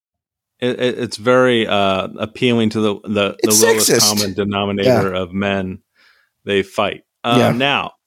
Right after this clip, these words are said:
Speaker 1: Gabby and Jason are eating under, uh, or, or are sitting there with uneaten food, and,
Speaker 2: Yeah.
Speaker 1: uh, and, you know,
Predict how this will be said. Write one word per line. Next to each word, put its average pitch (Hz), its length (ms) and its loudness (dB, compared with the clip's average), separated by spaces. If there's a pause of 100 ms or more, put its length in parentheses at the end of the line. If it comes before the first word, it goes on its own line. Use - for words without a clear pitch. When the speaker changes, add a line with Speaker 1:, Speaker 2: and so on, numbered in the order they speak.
(500)
Speaker 1:
Gabby 175 380 2
and 151 100 2
Jason 160 400 2
are 139 120 4
eating 135 260 0
under, 120 420 2
uh, 107 360 2
or, 113 280 0
or 117 260 2 (720)
are 120 120 2
sitting 131 520 2
there 120 220 4
with 110 180 0
uneaten 117 400 0
food, 113 460 2
and, 107 200 0
Speaker 2:
Yeah. 123 280 4
Speaker 1:
uh, 95 60 -8 (640)
and, 123 340 -2
you 127 160 0
know, 110 260 0